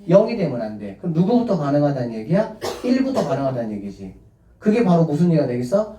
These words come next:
한 장씩은 이렇게 뭐 해야 돼? 빼고 계산하는 형태로 계산해야 된다는 말이 되겠지. X, Y, Z가 모두 영이 가능할 때 우리는 그냥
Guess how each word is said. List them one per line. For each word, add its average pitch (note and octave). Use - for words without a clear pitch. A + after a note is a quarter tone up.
한 A3+
장씩은 G#3
이렇게 C3
뭐 B2
해야 B2
돼? G#3+
빼고 A#3+
계산하는 E3
형태로 E3+
계산해야 D3+
된다는 A3
말이 A#2+
되겠지. G#2+
X, G3+
Y, A3
Z가 G3
모두 E3
영이 D#3+
가능할 E3+
때 A3
우리는 E3+
그냥 F#3